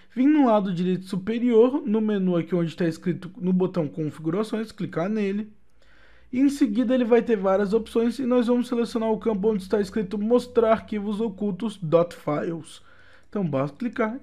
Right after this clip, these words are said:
em seguida clicar em save. E agora você pode ver que ele mostrou diversos arquivos que antes estavam ocultados.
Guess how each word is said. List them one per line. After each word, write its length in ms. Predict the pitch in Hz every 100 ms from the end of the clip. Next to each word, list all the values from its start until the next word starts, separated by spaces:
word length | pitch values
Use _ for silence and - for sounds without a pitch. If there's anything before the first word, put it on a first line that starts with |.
| 233
em 20 |
seguida 400 | - 214 202 202
clicar 340 | 190 190 190
em 60 | 196
save. 560 | 185 - 143 131 120 - - - - - - -
E 120 | 233
agora 280 | 214 240 247
você 260 | 220 247
pode 320 | - 214 196
ver 160 | 180 202
que 100 | 202
ele 120 | 214
mostrou 420 | 196 208 190 190
diversos 480 | 185 190 180 208 202
arquivos 340 | 214 190 196 180
que 140 | 196
antes 180 | 180 180
estavam 360 | - 151 151
ocultados. 640 | 170 240 190 208 190 196 -